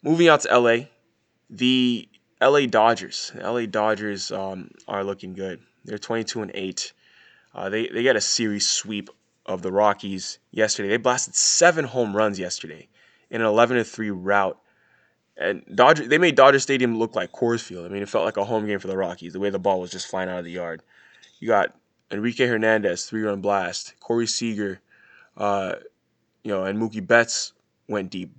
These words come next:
Betts went deep twice. Bellinger, Will Smith, um, Max Muncy,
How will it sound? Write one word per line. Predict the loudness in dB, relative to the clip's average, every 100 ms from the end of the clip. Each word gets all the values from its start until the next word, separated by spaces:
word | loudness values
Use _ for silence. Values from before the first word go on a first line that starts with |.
| -20 _
Betts | 2 2 -2 -6 -8 -14 _
went | -6 -6
deep | -8 -10
twice. | -10 -12 -2 -2 0 -6 -8 _ _
Bellinger, | 2 4 4 2 -2
Will | -2 -2
Smith, | -2 -4 -2 -4 -4 -14 _ _ _ _ _ _ _ _ -6
um, | -2 0 0 -4 -10 -18 _ _ _ _
Max | 0 4 4 0 -6
Muncy, | -2 0 0 -2 -6 -12